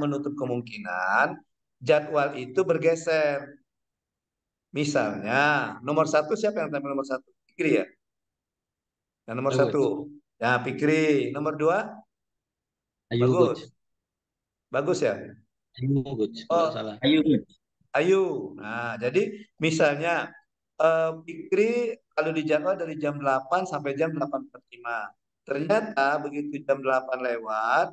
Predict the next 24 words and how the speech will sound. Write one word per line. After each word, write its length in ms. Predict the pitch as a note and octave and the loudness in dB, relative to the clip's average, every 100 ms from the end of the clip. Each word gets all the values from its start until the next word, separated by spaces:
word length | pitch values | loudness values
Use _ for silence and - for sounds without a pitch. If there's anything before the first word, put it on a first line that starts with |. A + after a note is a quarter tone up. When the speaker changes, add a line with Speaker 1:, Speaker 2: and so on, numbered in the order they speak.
| - _ | -8 _
Speaker 1:
mentor 400 | D3+ D3+ D3+ D3 | -4 -2 0 0
Fikri 320 | C#3+ - F3+ | -2 -2 0
masih 240 | E3+ D#3 D#3 | 0 0 -2
berhalangan. 800 | C#3+ C#3+ D3 D#3 D#3+ D3+ C#3+ C3+ - _ _ _ _ _ | 0 2 0 0 -2 -2 -2 -6 -12 _ _ _ _ _
Sedangkan 560 | - C#3+ B2+ B2 F#3 G#3 | -4 0 0 2 2 2
mentor 400 | E3 D#3+ D3+ C#3+ | -2 -2 -2 0
yang 160 | C#3 | -2
nomor 240 | C#3+ C#3 C3+ | -2 -2 2
dua, 240 | F3+ - | 0 0
Ayu, 240 | C3 E3+ | -6 -6
sudah 240 | E3+ E3 D#3+ | -4 0 0
siap. 480 | E3 F#3 F3 E3+ - - _ _ _ _ - | 0 2 2 2 -2 -10 _ _ _ _ -6
Maka 480 | A#2+ A2+ C#3 F3+ B2 | -6 -2 2 2 0
Ayu 240 | A#2+ D#3+ | -4 -4
duluan 400 | C#3+ C3+ C3+ D3 | -6 -2 0 0
yang 160 | B2+ A2+ | -2 -8
maju. 800 | G#2+ G#2+ A#2 A#2+ A#2 A2 G#2 G#2 G#2+ _ | -10 -8 -2 0 0 -4 -8 -10 -16 _
Seperti 440 | - B2 G#2+ C3 C3 | -6 -4 -2 0 2
itu. 280 | G#2+ - - _ _ _ _ - C3+ | 2 0 -8 _ _ _ _ -8 -4
Nanti 340 | C3+ G#3 G#3+ | 2 4 2
ketika 400 | G#3 F3+ D#3+ E3+ | -2 -4 -2 0
Ayu 200 | D#3+ D#3 | 2 0
sudah 320 | D#3 D#3 C#3+ C#3 | -2 0 0 2
maju, 640 | C3+ C3 D3+ G#3+ B3 | -2 -2 2 2 2